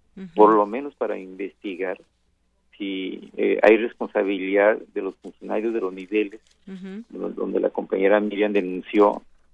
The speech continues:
Speaker 2: perdón, donde solicitó, pidió la protección.
Speaker 1: Una protección que, digamos, llegó a medias. Hoy la, la
Speaker 2: Una burla.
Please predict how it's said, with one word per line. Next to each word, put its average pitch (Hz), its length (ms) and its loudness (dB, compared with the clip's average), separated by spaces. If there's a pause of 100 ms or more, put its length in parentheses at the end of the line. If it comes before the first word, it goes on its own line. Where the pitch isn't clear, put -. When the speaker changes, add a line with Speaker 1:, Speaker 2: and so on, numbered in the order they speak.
Speaker 2:
perdón, 104 260 2
donde 101 240 -4
solicitó, 98 640 -4
pidió 107 540 -6
la 101 120 -10
protección. - 500 -16 (1120)
Speaker 1:
Una 254 180 4
protección 220 600 -2
que, 196 420 -4 (180)
digamos, 196 640 -4
llegó 190 160 -4
a 196 60 -2
medias. 226 460 0 (120)
Hoy 190 160 -4
la, 170 400 -6
la 160 220 -10
Speaker 2:
Una 160 80 -10
burla. - 20 -16